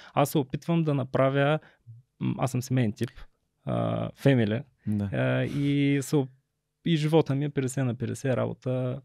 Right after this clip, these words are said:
Speaker 1: а, работа семейство. А, но, а, работа си е работа и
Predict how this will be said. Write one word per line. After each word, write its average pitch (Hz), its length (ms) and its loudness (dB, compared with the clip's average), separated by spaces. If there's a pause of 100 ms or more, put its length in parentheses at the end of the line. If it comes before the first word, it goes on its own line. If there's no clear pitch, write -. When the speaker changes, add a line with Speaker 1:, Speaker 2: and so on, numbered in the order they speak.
(120)
Speaker 1:
а, 120 640 -8
работа 117 260 -2
семейство. 113 540 -4 (640)
А, 117 440 -2
но, 120 640 4 (880)
а, 110 680 -4
работа 127 340 4
си - 160 -2
е 107 100 4
работа 143 540 2
и 170 580 -2